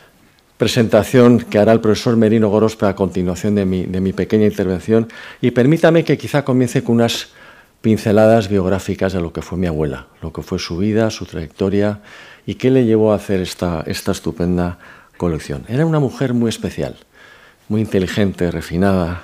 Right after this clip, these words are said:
culta, elegante, con un sentido de la estética bárbaro, y eso hizo de ella que fuera una persona singular, única, con una enorme bondad,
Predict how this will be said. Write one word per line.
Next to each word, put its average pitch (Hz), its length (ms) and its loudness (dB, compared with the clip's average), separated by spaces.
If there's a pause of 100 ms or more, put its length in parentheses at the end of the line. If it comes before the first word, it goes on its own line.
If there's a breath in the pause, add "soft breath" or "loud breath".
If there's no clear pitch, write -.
(100)
culta, 87 580 -4 (760 soft breath)
elegante, 85 680 -4 (580 soft breath)
con 95 160 -2
un 110 80 2
sentido 104 380 0
de 87 60 2
la 85 60 0
estética 82 840 -4 (220)
bárbaro, 78 640 -2 (540 soft breath)
y 123 100 0
eso 135 160 0
hizo 131 220 0
de 104 120 2
ella 107 140 0
que 90 100 -6
fuera 95 200 -6
una 95 160 -4
persona 90 640 -6 (460 soft breath)
singular, 98 680 -4
única, 107 640 -2
con 98 80 -2
una 95 140 0
enorme 101 340 0
bondad, 92 440 2